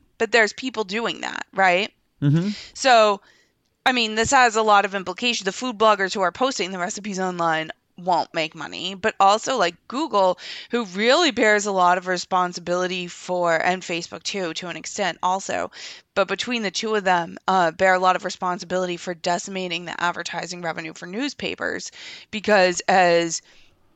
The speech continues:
Speaker 1: news moved online, that ad content didn't stay because the ads, Google took a big chunk of the money that was being made off the ads, you know, and ate
Speaker 2: Mm-hmm.
Speaker 1: that up,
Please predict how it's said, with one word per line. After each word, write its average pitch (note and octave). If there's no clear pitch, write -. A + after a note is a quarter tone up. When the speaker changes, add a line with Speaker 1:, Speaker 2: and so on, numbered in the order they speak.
Speaker 1:
news G#3
moved F#3+
online, F3
that F3
ad F3+
content F3
didn't F3+
stay -
because F#3
the -
ads, F3
Google G3
took G#3
a F#3+
big F3
chunk F3+
of E3
the E3
money E3+
that E3+
was E3
being E3+
made D3+
off D#3
the -
ads, D#3
you G3
know, D#3+
and E3+
ate C#3
Speaker 2:
Mm-hmm. D#3
Speaker 1:
that D#3+
up, -